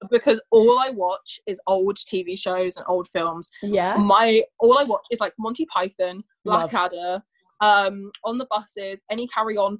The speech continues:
Speaker 1: film, anything Gene Wilder, anything, you know, Drop Dead Fred, anything along those, like, Bottom, anything along those lines.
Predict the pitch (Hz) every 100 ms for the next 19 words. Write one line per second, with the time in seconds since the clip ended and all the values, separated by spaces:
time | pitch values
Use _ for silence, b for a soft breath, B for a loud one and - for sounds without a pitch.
0 | 202 190 190 - 208 226 247 269 247 247
1 | 233 202 190 190 185 185 - b b b
2 | 208 214 240 240 247 233 214 208 202 -
3 | _ - 214 202 190 190 190 185 190 _
4 | _ - 202 240 - 233 233 190 190 190
5 | - 226 262 285 254 240 233 220 214 -
6 | - 226 - 208 202 220 214 233 247 247
7 | 233 220 190 190 208 247